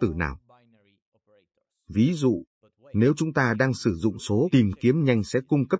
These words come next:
cho chúng ta bốn toán tử nhị phân. Nhưng chờ đã, nếu chúng ta nhanh chóng kiểm tra tính kết hợp, như tôi vừa làm empty, chúng ta sẽ thấy rằng các hàm trừ và trừ không có tính kết hợp.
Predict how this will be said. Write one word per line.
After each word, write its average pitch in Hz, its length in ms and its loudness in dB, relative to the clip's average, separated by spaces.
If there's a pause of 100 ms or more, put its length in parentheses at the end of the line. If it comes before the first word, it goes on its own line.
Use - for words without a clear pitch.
cho 123 160 0
chúng 135 160 -4
ta 120 160 0
bốn 110 300 -2
toán 147 220 -2
tử 110 240 -2
nhị 101 180 -2 (120)
phân. 113 180 0 (840)
Nhưng 120 260 4
chờ 92 220 -2
đã, 95 280 -4 (480)
nếu 120 240 2
chúng 143 140 -4
ta 123 200 -2
nhanh 113 240 2
chóng 123 200 -2
kiểm 101 180 0
tra 113 280 -2
tính 120 200 -2
kết - 180 -4
hợp, 98 140 -4 (680)
như 139 160 4
tôi 143 120 2
vừa 110 180 0
làm 82 240 -2
empty, 110 460 0 (680)
chúng 131 160 -2
ta 117 180 -2
sẽ 113 200 -4
thấy 139 140 0
rằng 117 280 -4
các 139 140 -4
hàm 98 320 -4
trừ 98 280 0
và 95 180 -2
trừ 101 160 -2
không 127 280 -2
có 127 180 0
tính 127 180 -2
kết 190 160 0
hợp. 95 200 -6